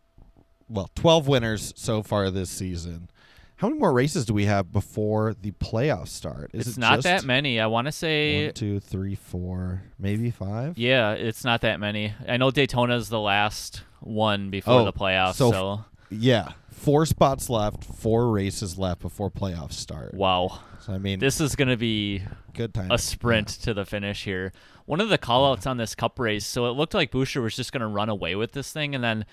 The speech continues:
Speaker 2: Noah Gragson gets into Daniel Suarez with about ten to go, causes a spin. And at that point, I'm going, "Oh my God, every car's gonna have to come in here and pit. Please just don't let Chris Buescher's team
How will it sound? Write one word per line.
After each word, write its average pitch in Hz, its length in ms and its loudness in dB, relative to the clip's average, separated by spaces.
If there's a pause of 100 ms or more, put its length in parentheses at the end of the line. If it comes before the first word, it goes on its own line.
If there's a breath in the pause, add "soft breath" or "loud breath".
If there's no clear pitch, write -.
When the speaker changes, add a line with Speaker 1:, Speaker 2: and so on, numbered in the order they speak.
(240 soft breath)
Speaker 2:
Noah 170 260 2
Gragson 117 680 0
gets 120 280 -4
into 127 240 -2
Daniel 113 340 -2
Suarez 101 480 0
with 110 140 -10
about 110 260 -4
ten 113 240 -4
to 120 80 -4
go, 101 320 0
causes 101 480 -2
a 101 60 -6
spin. 117 560 -8 (480 loud breath)
And 165 120 0
at 170 140 4
that 147 200 6
point, 160 260 0
I'm 147 140 -2
going, 131 420 -2
"Oh 123 100 2
my 110 200 2
God, 98 360 0
every 117 320 -2
car's 110 480 2
gonna 117 180 -4
have 101 200 0
to 120 100 -6
come 101 220 -4
in 104 140 -4
here 117 180 -2
and 95 120 -6
pit. 104 360 -2 (680 soft breath)
Please 151 400 2
just 131 200 -2
don't 131 160 2
let 123 180 2
Chris 120 220 -4
Buescher's 117 380 -4
team 104 560 -4